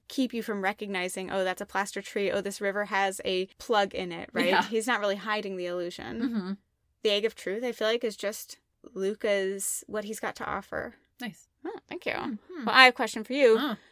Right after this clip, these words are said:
Speaker 1: which is a series of questions.
Speaker 2: <laughs>
Speaker 1: Are the Camp Nightmare people or Dad from Shocker and Shock Street in any way related to what Luca is doing? How deep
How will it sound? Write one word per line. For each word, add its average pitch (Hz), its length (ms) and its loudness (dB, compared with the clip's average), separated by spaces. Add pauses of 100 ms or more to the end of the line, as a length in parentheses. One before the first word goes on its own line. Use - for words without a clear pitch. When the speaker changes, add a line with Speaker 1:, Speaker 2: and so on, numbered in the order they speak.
(140)
Speaker 1:
which - 320 4
is 202 580 2 (380)
a 247 80 0
series 214 340 6
of 208 120 -8
questions. 202 640 -2
Speaker 2:
<laughs> - 60 -18 (1120)
Speaker 1:
Are 220 240 8
the 294 80 -4
Camp 294 320 2
Nightmare 240 360 2
people 233 640 2
or 214 240 2
Dad 202 400 4
from 240 120 -6
Shocker 196 280 0
and 202 100 -4
Shock - 240 0
Street - 300 -2
in 214 200 -4
any 208 160 0
way 190 440 2 (420)
related 269 640 4
to 254 400 0
what 233 240 4
Luca 226 420 2
is 220 160 -2
doing? 214 480 -2 (580)
How 220 200 6
deep 208 300 -4